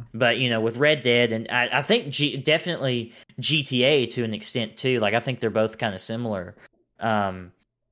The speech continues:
is that you have to, like, you have to edit one big file to add, to add one small thing, 'cause everything's combined. So, so what I'll be doing, like, I won't actually be splitting the file up, 'cause you can't do that, it wouldn't work. But,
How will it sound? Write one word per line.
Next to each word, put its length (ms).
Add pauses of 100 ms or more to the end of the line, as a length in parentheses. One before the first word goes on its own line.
(260)
is 240
that 80
you 180
have 300
to, 400
like, 200
you 160
have 200
to 160
edit 240
one 380
big 260
file 480
to 160
add, 360
to 140
add 220
one 300
small 320
thing, 320
'cause 160
everything's 420
combined. 480 (540)
So, 520 (300)
so 160
what 160
I'll 140
be 100
doing, 380
like, 160
I 60
won't 220
actually 380
be 140
splitting 540
the 80
file 360
up, 300
'cause 140
you 60
can't 280 (240)
do 140
that, 180
it 100
wouldn't 240
work. 380 (360)
But, 460